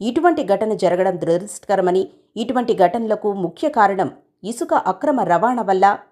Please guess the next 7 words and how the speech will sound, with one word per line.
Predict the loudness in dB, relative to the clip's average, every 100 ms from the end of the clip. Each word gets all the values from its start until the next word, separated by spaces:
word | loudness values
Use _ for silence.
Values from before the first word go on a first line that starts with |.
| -12
ఇటువంటి | -8 -4 -2 0
ఘటనలు | 0 0 -2
జరుగుతున్నాయని | -2 0 0 0 -4 -2 0 0
మండిపడ్డారు. | -2 -4 -4 -2 -2 -4 -12 _ _ _
వెంటనే | 0 0 2 0 0
మృతుల | 0 0 0 -2
కుటుంబాలకి | -2 -6 2 2 2 -2